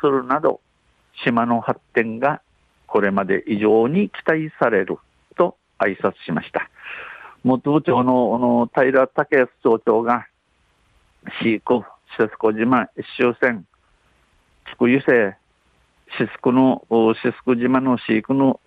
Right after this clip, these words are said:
チュヌチャ、通用の平区から人間そうたることやき、一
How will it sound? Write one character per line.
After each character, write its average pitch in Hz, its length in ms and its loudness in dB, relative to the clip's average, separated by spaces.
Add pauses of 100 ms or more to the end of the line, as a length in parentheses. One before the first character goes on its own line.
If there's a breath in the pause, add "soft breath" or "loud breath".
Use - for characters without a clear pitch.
(140)
チ 113 60 -2
ュ 113 40 2
ヌ 107 80 -4
チ 131 100 -2
ャ、 120 200 0 (720 soft breath)
通 117 180 4
用 123 180 4
の 135 280 0 (680)
平 123 240 2
区 - 160 -6
か 139 140 0
ら 170 300 0
人 131 280 0
間 131 240 -2
そ 113 120 2
う 107 40 -2
た 101 140 0
る 101 80 -10
こ - 160 -20
と 117 100 2
や 107 140 2
き、 90 260 -2 (720 loud breath)
一 110 120 0